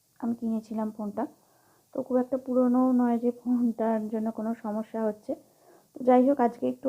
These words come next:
অন্যরকম সিস্টেমে আবার ভয়েস ওভারটা দেওয়ার চেষ্টা করছি, যাতে কোনো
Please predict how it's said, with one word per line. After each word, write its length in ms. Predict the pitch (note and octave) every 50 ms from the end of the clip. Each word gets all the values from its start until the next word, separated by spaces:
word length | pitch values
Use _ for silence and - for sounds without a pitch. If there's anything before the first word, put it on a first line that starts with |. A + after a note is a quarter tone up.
| B3+
অন্যরকম 400 | B3 A#3 A#3+ B3 A#3+ B3 - C4 B3 B3
সিস্টেমে 420 | - B3 - _ - A#3+ A#3 A#3 A#3 A#3+ A#3+
আবার 160 | A3+ A#3 A#3+ A#3
ভয়েস 240 | A#3+ A#3 A3 G#3+ G#3+ A#3+
ওভারটা 300 | A3 A#3 A#3 A3+ _ A#3+ A3 A#3
দেওয়ার 200 | A3+ A#3 A#3 A#3 - -
চেষ্টা 260 | A#3+ A3 - - A3+ - -
করছি, 320 | A3+ A#3 A#3 - - - A#3 G#3+ -
যাতে 220 | A3 G3+ G#3 G#3 G#3 G#3+ - _ _ _ _ _ _ _ _ _ -
কোনো 140 | B3 A3+